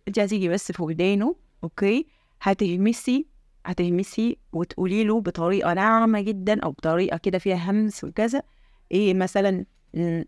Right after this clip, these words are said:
انت وحشتني"، أو "وحشني مثلًا نقعد مع بعض لوحدنا". أنا مش هعرف أقول بصراحة ال-، الطريقة يعني كاملة،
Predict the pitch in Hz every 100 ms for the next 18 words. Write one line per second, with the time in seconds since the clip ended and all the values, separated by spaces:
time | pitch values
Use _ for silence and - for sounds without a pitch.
0 | - 185 185 190 190 - _ _ - 170
1 | 165 - - 165 143 - 151 160 160 151
2 | 185 202 214 214 226 208 196 226 226 247
3 | - - 175 175 180 175 165 147 156 190
4 | 196 202 190 175 165 - 170 196 202 220
5 | 196 190 202 170 185 175 220 - 262 _
6 | _ _ - 175 170 - 160 - 185 226
7 | 208 214 _ _ _ _ _ _ - -
8 | _ - 190 165 175 - 202 208 226